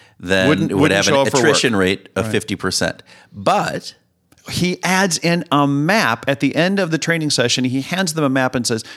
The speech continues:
Speaker 2: "This is where you're going tomorrow," with a picture of the front door.
Speaker 1: The actual door that they have to go in. 'Cause again, remember, these people are getting there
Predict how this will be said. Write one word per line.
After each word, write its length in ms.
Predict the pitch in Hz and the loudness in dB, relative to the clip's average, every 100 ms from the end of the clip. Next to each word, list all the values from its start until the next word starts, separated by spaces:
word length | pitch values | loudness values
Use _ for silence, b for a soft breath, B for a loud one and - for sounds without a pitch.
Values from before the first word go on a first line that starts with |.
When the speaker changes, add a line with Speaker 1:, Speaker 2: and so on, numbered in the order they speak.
| B | B
Speaker 2:
"This 280 | 127 180 - | 0 2 2
is 120 | 185 | 0
where 200 | 151 135 | 2 4
you're 180 | 135 127 | 4 2
going 300 | 113 127 143 | 2 2 2
tomorrow," 300 | 131 113 107 | 0 2 2
with 520 | 110 127 226 240 - - b b b b 107 | 2 4 4 2 -6 -18 b b b b -6
a 60 | |
picture 540 | - - 139 - 139 127 | -4 -2 -2 0 -2 0
of 300 | 120 117 101 | 0 0 0
the 60 | 110 | -2
front 420 | - 110 - 104 | 2 0 0 0
door. 400 | 104 104 80 80 | 2 4 2 -2
Speaker 1:
The 160 | 101 120 | -8 -4
actual 380 | 110 117 - 113 | -4 -2 -2 -2
door 360 | 95 120 110 107 | 0 2 4 2
that 120 | 101 | 0
they 120 | 101 | -2
have 140 | 95 92 | -2 -4
to 80 | 92 | -2
go 160 | 92 | -2
in. 100 | 92 | -2
'Cause 140 | 90 123 | -4 -4
again, 240 | 131 117 | -2 -2
remember, 320 | 107 113 101 | -2 -2 -2
these 160 | 98 113 | -2 -2
people 260 | 151 147 120 | -4 -2 -4
are 40 | |
getting 340 | 104 104 101 | -2 -2 -2
there 360 | 95 95 95 95 | 0 0 0 -2